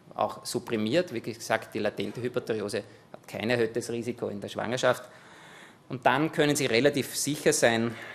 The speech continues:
äh, dass Sie das Kind nicht, das, das ja auch das Proteozil dann über die Plazenta abkriegt, nicht überbehandelt wird. Das heißt, dass die Mutter ist dann Eutyriot und der Mutter geht super, aber das Kind hat für die Entwicklung, für die Gehirnentwicklung vielleicht eine Spur zu wenig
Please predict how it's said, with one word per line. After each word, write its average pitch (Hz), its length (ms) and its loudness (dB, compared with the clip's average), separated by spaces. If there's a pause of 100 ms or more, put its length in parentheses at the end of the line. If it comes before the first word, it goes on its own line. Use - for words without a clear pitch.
(120)
äh, 113 300 4 (300)
dass - 200 0
Sie 117 80 -6
das 110 160 -4
Kind 131 360 -4
nicht, 120 280 -2
das, 117 160 -4
das 117 180 -4
ja 113 200 -2 (140)
auch - 280 0 (180)
das 117 120 -6
Proteozil 113 500 -2
dann 110 160 0
über 101 140 -2
die 107 100 -4
Plazenta 107 500 -2
abkriegt, - 580 -2 (340)
nicht 131 240 -4
überbehandelt 127 720 0
wird. - 280 -6 (280)
Das 104 100 -12
heißt, 104 200 -4
dass 107 80 -12
die 110 80 -4
Mutter 117 280 0
ist - 100 0
dann 104 140 2
Eutyriot 113 640 0
und 98 280 -8
der 101 60 -2
Mutter 123 260 -4
geht 101 180 -4
super, 123 380 -2 (480)
aber 113 140 -2
das 120 120 -2
Kind 117 360 -2
hat 110 180 0
für 113 100 -6
die 113 100 -2
Entwicklung, 117 600 -4
für - 120 -10
die 104 60 -8
Gehirnentwicklung 113 640 -4
vielleicht 107 240 -4
eine 110 160 -2
Spur 107 240 -6
zu 107 140 -8
wenig 104 380 -6